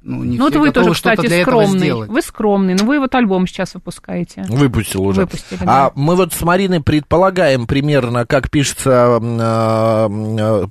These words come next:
Speaker 3: популярная музыка, альбомы пишутся, да, популярных исполнителей. А как вот балалайка, балал-,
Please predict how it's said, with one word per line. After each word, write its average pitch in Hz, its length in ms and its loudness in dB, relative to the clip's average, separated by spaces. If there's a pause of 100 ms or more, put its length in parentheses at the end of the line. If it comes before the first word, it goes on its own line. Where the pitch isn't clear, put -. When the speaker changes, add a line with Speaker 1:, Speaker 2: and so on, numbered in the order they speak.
Speaker 3:
популярная 175 640 2
музыка, 117 480 -2
альбомы 110 440 0
пишутся, - 380 -6
да, 127 180 0
популярных 107 560 -2
исполнителей. 147 640 -2 (180)
А - 120 0
как 202 180 0
вот 190 100 0
балалайка, 131 1000 2
балал-, 143 560 0